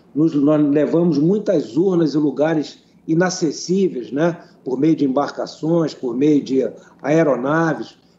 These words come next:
Então, não é uma novidade, é, essa eleição que vem, né? Nós sempre fizemos isso. Eu, como militar, já participei de várias delas, no Rio de Janeiro, em outros lo-, locais.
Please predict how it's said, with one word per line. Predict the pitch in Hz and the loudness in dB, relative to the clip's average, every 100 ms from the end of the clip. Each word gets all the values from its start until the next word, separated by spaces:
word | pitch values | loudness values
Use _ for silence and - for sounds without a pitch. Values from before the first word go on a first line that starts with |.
| _ | _
Então, | 165 | -2
não | 190 208 202 | 0 2 2
é | |
uma | 220 220 | 2 0
novidade, | 202 208 160 127 127 170 170 - - - _ _ _ _ _ | 2 0 0 -2 -2 0 -2 -4 -14 -20 _ _ _ _ _
é, | 123 127 123 - 139 170 | -10 -6 -4 0 2 2
essa | 175 175 | 2 0
eleição | 156 147 - 156 147 | 2 0 0 -2 -2
que | 139 | -2
vem, | 110 117 107 90 - - | -4 -4 -8 -12 -20 -8
né? | 131 139 - - - | -4 -4 -8 -20 -4
Nós | 139 - | -4 -2
sempre | - 196 208 202 | 0 0 0 -4
fizemos | - 156 127 156 143 107 113 | -2 -2 0 2 2 -2 -2
isso. | 117 107 - - - - - | -2 -4 -12 -20 -20 -20 0
Eu, | 131 | 0
como | 151 151 | 2 2
militar, | 147 135 127 156 160 | 4 2 2 0 0
já | - | -2
participei | 139 - - - 143 | -4 -10 -8 -2 -2
de | 123 | -2
várias | 104 151 143 107 | -2 0 0 -2
delas, | 127 143 135 | -2 0 0
no | 117 | -2
Rio | 113 139 | -2 -4
de | 113 | -2
Janeiro, | 123 107 139 147 117 - - - | -4 0 2 2 0 -8 -20 -4
em | 131 | 0
outros | 151 151 | 0 0
lo-, | 131 120 135 131 | -2 0 0 -2
locais. | 131 127 - 143 151 127 | -2 -4 0 0 0 -2